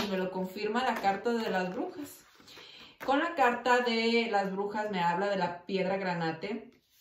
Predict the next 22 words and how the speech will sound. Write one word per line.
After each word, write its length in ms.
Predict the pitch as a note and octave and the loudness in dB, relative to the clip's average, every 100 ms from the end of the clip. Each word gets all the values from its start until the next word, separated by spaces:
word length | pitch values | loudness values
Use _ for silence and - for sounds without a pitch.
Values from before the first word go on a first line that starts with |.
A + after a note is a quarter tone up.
| _ _ _ _ _ - | _ _ _ _ _ -8
Y 120 | G3 | -2
hay 120 | F#3 F#3 | 0 0
mucha 580 | G#3 A3 C#4 C#4 C#4 - | -2 0 4 4 2 -6
fertilidad, 880 | - G#3+ G3+ - G#3 F3+ F3 F#3 F3+ | 0 2 0 -4 -4 -2 0 0 0
mucha 560 | G#3 A3+ A3+ - D4 - | -4 -2 -2 0 0 0
química 500 | A#3+ A#3 - D4+ D4+ | -2 0 0 0 0
sexual 920 | - - - - G3 G3 F#3+ A3 C#4+ - - | 0 -4 -6 -4 4 6 6 4 0 -4 -12
entre 480 | F#3+ A3 A3+ B3 B3+ | -4 -2 2 6 6
los 260 | B3 G3+ F3+ | 6 2 0
dos, 420 | G3 G3 G3 - | 2 2 0 -4
mucha 460 | G3 G3 G3+ C#4+ C#4 | -6 -4 4 4 6
pasión 540 | F#3 F#3 - G3+ G3+ | 2 2 -4 -4 -2
con 180 | B3+ B3 | 0 2
la 300 | F#3+ E3+ - | 2 2 -2
pa-, 140 | E3+ | -4
carta 560 | - - F3+ F#3 A#3 A3+ | -4 0 2 2 0 0
del 200 | G#3 G#3 | 0 -2
granate, 640 | G3 F3 F3+ F3 F#3 G#3 | 0 0 2 -2 -2 -6
mucha 460 | G#3+ G#3 G3 C4+ C#4+ | -6 -4 -2 0 2
pasión, 680 | A#3 G3+ - G3+ G3+ G#3 F#3 | 2 0 -2 -4 -2 -2 -4
mucha 280 | F#3 C4 | -4 -4
fertilidad. 880 | C4+ B3 G#3 G3 F#3 E3 E3 F#3 A#3 | -2 -2 -4 -6 -4 2 4 4 2